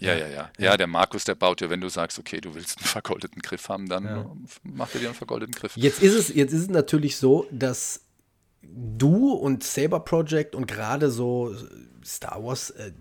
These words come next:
Speaker 2: die Generation trifft, die damals in den achtzigern, siebzigern noch Kind waren, die jetzt
Speaker 1: Oh, ja.
Speaker 2: natürlich das nötige Kleingeld haben.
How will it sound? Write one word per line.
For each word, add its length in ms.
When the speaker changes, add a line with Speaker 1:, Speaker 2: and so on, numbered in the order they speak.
Speaker 2:
die 140
Generation 720
trifft, 600
die 80
damals 480
in 60
den 140
achtzigern, 540
siebzigern 760
noch 240
Kind 320
waren, 400
die 80
jetzt 300
Speaker 1:
Oh, 60
ja. 80
Speaker 2:
natürlich 400
das 240
nötige 460
Kleingeld 600
haben. 180